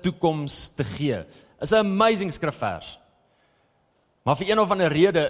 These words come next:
is hierdie 'n belofte waaraan elke gelowige vashou. "Ja, die Here het vir my hierdie skrif gegee."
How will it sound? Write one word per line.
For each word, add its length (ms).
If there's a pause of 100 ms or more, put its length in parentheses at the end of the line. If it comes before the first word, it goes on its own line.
is 160
hierdie 340
'n 100
belofte 500
waaraan 280
elke 300
gelowige 520
vashou. 360 (400)
"Ja, 120
die 140
Here 120
het 120
vir 80
my 60
hierdie 160
skrif 300
gegee." 340